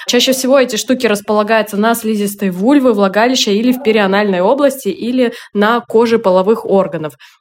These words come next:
Они практически никогда не становятся злокачественными, однако приводят к существенным косметическим дефектам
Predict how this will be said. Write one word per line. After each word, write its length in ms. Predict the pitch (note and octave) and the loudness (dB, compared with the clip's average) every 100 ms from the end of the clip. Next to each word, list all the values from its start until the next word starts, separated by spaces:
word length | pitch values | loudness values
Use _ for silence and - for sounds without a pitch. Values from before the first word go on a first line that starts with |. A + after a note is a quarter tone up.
| - | -2
Они 200 | A3 C4+ | 2 2
практически 520 | A#3 A#3 C4 - A3+ | 2 -2 -6 -6 -2
никогда 360 | G#3 A3 G#3+ C4+ | -2 0 0 2
не 100 | C4 | 2
становятся 480 | C4 A3+ A3+ A3 | 2 2 2 0
злокачественными, 720 | F#3+ G#3 G#3+ E4 - - G#3+ F#3+ | -2 -2 0 -2 -2 0 0 0
однако 360 | F#3+ C#4 C4 | 0 -2 -2
приводят 460 | - G3+ A#3 B3 A#3 | -4 0 2 0 0
к 20 | |
существенным 520 | - G#3 C4 C4 G#3+ | -2 0 0 0 -2
косметическим 640 | G3 G3 G3+ A3 - C4+ B3 | -2 -4 -4 -4 -2 2 2
дефектам 600 | C4 C4 G3 - E3+ | 2 0 -2 -2 -8